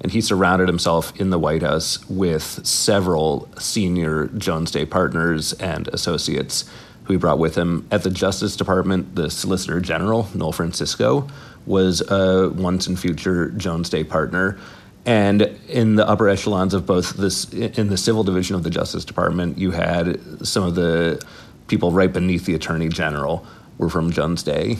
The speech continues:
You had someone at the Consumer Product Safety Commission, the Federal Energy Regulatory Commission, the Commerce Department, on and on the list goes. So they were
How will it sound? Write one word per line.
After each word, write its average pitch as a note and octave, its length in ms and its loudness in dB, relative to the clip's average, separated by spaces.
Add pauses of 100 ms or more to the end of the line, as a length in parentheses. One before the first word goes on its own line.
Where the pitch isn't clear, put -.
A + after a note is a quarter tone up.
You F#2 140 2
had E2+ 240 0
someone F#2+ 360 2
at E2+ 120 0
the E2+ 220 2
Consumer G2+ 420 0
Product F2 260 0
Safety A2 360 2
Commission, G2+ 640 0 (220)
the - 80 -4
Federal F2 380 0
Energy F2+ 460 -2
Regulatory G#2+ 640 2
Commission, G2 680 -2 (440)
the D#2 380 -2
Commerce G#2 420 2
Department, F#2+ 600 2 (220)
on G#2 180 4
and F#2 120 2
on E2+ 160 2
the D#2+ 60 0
list D#2+ 300 -2
goes. - 400 -4
So F#2 300 4
they G#2+ 380 2
were G#2 480 4